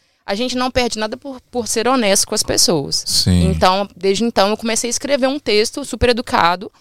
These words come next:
Speaker 1: explicando por que que eu não faço, mas também indicando outros videomakers. Pra falar assim, ah, passar bem, se vira aí, sabe? Não, ó, deixa eu te indicar uns nomes super legais aqui.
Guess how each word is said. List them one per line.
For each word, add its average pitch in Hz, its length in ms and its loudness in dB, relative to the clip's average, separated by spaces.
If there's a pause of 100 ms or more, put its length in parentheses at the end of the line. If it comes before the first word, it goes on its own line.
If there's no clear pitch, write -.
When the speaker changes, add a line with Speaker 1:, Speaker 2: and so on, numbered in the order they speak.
(260)
Speaker 1:
explicando 220 380 -8
por 262 240 -8
que 226 200 0
que - 100 -8
eu 277 40 0
não 285 100 -2
faço, 196 400 0
mas 226 160 -8
também 202 300 -4
indicando 202 920 -8
outros 175 320 0
videomakers. 202 640 0 (240)
Pra 175 100 -6
falar 208 120 -2
assim, 208 120 -2
ah, 180 200 0 (500)
passar 226 320 2
bem, 170 280 0
se - 160 -6
vira 185 240 -2
aí, 151 180 -2
sabe? 147 420 -2
Não, 202 120 2
ó, 151 280 4
deixa 160 180 -8
eu - 40 -6
te - 80 -4
indicar 262 240 2
uns 226 80 2
nomes 214 180 0
super 247 220 0
legais 190 300 2
aqui. 214 280 -6